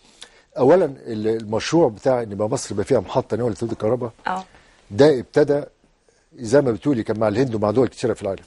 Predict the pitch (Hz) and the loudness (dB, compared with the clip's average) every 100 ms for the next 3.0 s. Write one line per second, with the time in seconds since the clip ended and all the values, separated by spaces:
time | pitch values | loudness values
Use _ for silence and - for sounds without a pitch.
0 | - 190 190 - _ _ _ _ _ _ | -10 -10 -10 -16 _ _ _ _ _ _
1 | _ _ - - - _ - 113 - 226 | _ _ -20 -20 -20 _ -8 -4 4 4
2 | 240 147 131 110 175 135 117 120 101 | 4 -2 -4 2 4 4 2 -2 -2